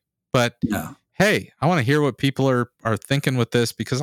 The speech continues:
Speaker 1: I know we all deal with, or most of us deal with this. I mean, some of you are bastards who don't care about anything,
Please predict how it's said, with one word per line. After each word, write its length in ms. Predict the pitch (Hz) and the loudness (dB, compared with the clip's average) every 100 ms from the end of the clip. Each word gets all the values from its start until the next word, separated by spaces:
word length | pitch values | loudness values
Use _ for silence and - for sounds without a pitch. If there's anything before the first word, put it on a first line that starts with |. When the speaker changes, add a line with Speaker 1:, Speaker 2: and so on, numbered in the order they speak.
| - | -4
Speaker 1:
I 200 | 190 175 | -2 0
know 400 | 165 196 214 214 | 2 2 2 2
we 240 | 214 214 | 0 -2
all 560 | - 160 202 214 214 208 | 0 0 2 2 2 0
deal 300 | 185 208 196 | -2 0 0
with, 160 | 180 | 0
or 140 | 131 160 | 0 0
most 360 | 185 240 - | 0 -2 -2
of 80 | 139 | -2
us 140 | 117 - | -2 0
deal 200 | 123 117 | 0 0
with 140 | 117 | 0
this. 240 | 160 190 - | 0 0 -2
I 40 | |
mean, 160 | 120 90 | -4 -2
some 240 | - 117 | -2 -2
of 100 | 107 | 0
you 120 | 117 | 2
are 40 | 110 | 2
bastards 640 | 87 127 139 151 151 131 | 2 0 0 -2 -2 -2
who 80 | 123 | -2
don't 240 | 135 151 | 0 -2
care 220 | - 113 143 | -2 0 0
about 220 | 143 143 | 2 0
anything, 480 | 131 113 - 110 | -2 -4 -4 -4